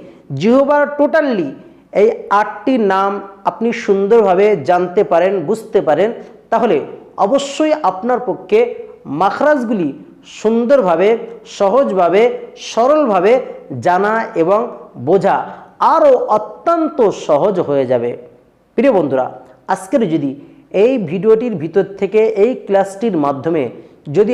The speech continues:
আপনি কিঞ্চিত পরিমাণ উপকৃত হয়ে থাকেন, অবশ্যই আমাদের এই চ্যানেলটি সাবস্ক্রাইব করবেন, পাশে থাকা বেল আইকনটা প্রেস করে all নোটিফিকেশনটা on করে আমাদের সঙ্গেই থাকবেন। Already যারা আমাদের এই চ্যানেলটি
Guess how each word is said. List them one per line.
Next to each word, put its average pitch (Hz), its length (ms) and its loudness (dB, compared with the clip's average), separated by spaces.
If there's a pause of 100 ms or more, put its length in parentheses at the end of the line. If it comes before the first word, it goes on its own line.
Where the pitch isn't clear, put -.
আপনি 226 180 -6 (440)
কিঞ্চিত 233 420 0 (160)
পরিমাণ 208 320 0 (220)
উপকৃত 208 460 -6 (100)
হয়ে 180 200 2
থাকেন, 190 220 0 (560)
অবশ্যই 233 440 0 (500)
আমাদের 226 360 2 (240)
এই 202 80 4 (120)
চ্যানেলটি 160 360 0 (140)
সাবস্ক্রাইব 139 540 -4
করবেন, 233 260 2 (520)
পাশে 190 340 -2
থাকা 233 260 0
বেল 196 140 2
আইকনটা 185 380 -2 (100)
প্রেস 240 220 2 (100)
করে 254 140 4 (640)
all 254 100 4 (160)
নোটিফিকেশনটা 202 640 -2
on 156 80 0 (100)
করে 175 140 2 (500)
আমাদের 220 280 0 (140)
সঙ্গেই 170 400 -2
থাকবেন। 127 320 -2 (280)
Already 196 380 2
যারা 127 180 4 (540)
আমাদের 208 300 2 (220)
এই 220 80 4 (140)
চ্যানেলটি 185 340 0